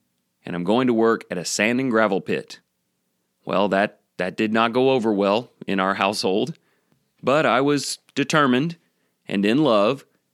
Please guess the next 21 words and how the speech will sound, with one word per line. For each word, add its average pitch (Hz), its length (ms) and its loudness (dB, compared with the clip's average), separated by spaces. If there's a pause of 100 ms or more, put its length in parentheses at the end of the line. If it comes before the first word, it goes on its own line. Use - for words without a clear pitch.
(340)
and 95 140 -4
Summer's 120 340 0
father 117 440 2
owned 117 220 0
that 113 200 0
company, 110 460 0
and 107 100 -2
he 104 100 0
employed 117 480 0
me 104 240 -2
to 113 100 -6
go 104 160 0
work 113 320 0
there, 92 260 0
and 95 140 -4
that's 92 220 -4
the 107 100 -4
decision 95 460 -4
that 90 80 -4
I 90 80 -2
made. 101 420 -6